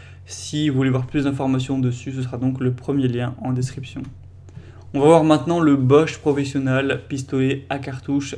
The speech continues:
électrique qui va fonctionner également, euh, sur batterie, bah, comme tous de toute façon. La batterie, encore une fois, n'est pas incluse, donc le prix, si vous voulez prendre la batterie en plus, vous savez, c'est la batterie Bosch interchangeable avec des dizaines, voire plus de cent produits Bosch.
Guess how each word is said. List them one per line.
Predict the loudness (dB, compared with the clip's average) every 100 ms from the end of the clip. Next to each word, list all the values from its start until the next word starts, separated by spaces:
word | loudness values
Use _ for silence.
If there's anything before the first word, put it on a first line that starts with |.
| -6
électrique | -4 -4 -4 -8 -8 -6
qui | -4
va | -4
fonctionner | -4 -4 -2 -2 -2 -10 -18 -20 -8
également, | 0 4 4 2 2 2 2
euh, | 0 -2
sur | -2 -2
batterie, | 0 0 -2
bah, | -2 -2
comme | 0 -2
tous | -2 -4 -8
de | -4 -4
toute | -2
façon. | -4 -2 -2 -4 -10 -20 -12
La | -2 2
batterie, | 2 2 0
encore | 2 2
une | 2
fois, | 2
n'est | 0
pas | 0 0
incluse, | 0 -2 -2 0
donc | 0 0
le | -2
prix, | -4 -6 -4 -4 -6 -16 -20
si | -16 -16 -6 -2
vous | 0
voulez | 2 2
prendre | 2 0
la | 2
batterie | 0 -2 0
en | -2
plus, | 0 -2 -2 -8 -8 -18 -20 -20 -20 -8
vous | 2
savez, | 6 6
c'est | 6
la | 6
batterie | 6 4 2
Bosch | 4 4 2 -4
interchangeable | -2 -2 -2 -2 2 2 2 -2 -6 -20 -20 -20 -20 -4
avec | 0 2 2 0
des | 0
dizaines, | 2 0 2 0 0
voire | -4 -10
plus | -6 -2
de | -2
cent | -2 -4
produits | -4 -2 0 2
Bosch. | 2 0 -4